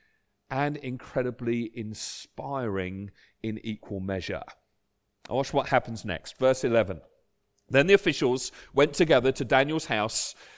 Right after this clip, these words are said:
and, surprise, surprise, found him praying and asking for God's help. And so they went straight to the king and reminded him very kindly about his law.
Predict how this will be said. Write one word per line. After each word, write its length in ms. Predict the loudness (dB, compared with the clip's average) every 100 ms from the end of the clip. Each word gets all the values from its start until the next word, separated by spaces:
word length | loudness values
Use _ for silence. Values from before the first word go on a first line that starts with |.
| -8 0
and, 160 | 0
surprise, 460 | 0 2 4 4 4
surprise, 480 | 0 2 2 2 -2
found 400 | 0 0 0 -4
him 240 | -6 -6
praying 800 | -10 -12 -2 0 2 0 -2 -6 -10 _ -20 -20 _
and 200 | -2 -2 0
asking 540 | 0 0 -2 -6 -6
for 160 | -2 -4
God's 380 | 0 0 0 -4
help. 340 | -8 -4 -4 -6 -18 _ _ _ -6
And 100 | 4
so 160 | 8 10
they 120 | 10
went 180 | 10 6
straight 380 | 4 6 6
to 100 | 4
the 80 | -2
king 460 | 2 4 4 0 -8 -16 -4 2
and 220 | 2 4
reminded 760 | 2 2 0 0 0 0 -2
him 180 | -2 -4
very 160 | -4 -4
kindly 600 | -2 -2 -2 -2 -2 -2
about 500 | -2 2 4 2 0
his 260 | -2 -2 6
law. 440 | 8 8 4